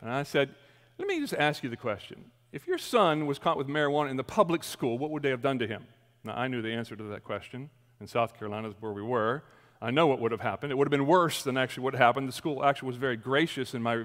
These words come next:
in my view. This Christian leader responded out of anger. That was, that was his lead.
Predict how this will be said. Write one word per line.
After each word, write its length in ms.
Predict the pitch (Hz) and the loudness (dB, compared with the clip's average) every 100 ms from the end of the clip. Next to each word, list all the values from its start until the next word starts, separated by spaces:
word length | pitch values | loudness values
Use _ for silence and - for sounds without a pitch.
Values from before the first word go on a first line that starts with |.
| 110 | -6
in 80 | 113 | -4
my 180 | 107 | -4
view. 360 | 90 85 87 110 _ _ _ _ _ _ _ - | -4 -12 -12 -14 _ _ _ _ _ _ _ 4
This 220 | 214 - | 4 4
Christian 400 | 240 - 196 180 | -2 0 2 6
leader 280 | 220 214 151 | 8 8 6
responded 440 | 156 - 151 156 | 2 0 0 4
out 120 | 143 151 | 4 4
of 80 | 151 | 4
anger. 340 | 185 190 120 | 4 6 4
That 160 | 127 151 | 2 2
was, 140 | 147 | 2
that 180 | 147 165 | 2 2
was 160 | 160 | -2
his 220 | 170 151 147 | -2 -2 0
lead. 540 | 170 185 135 127 | 2 2 2 0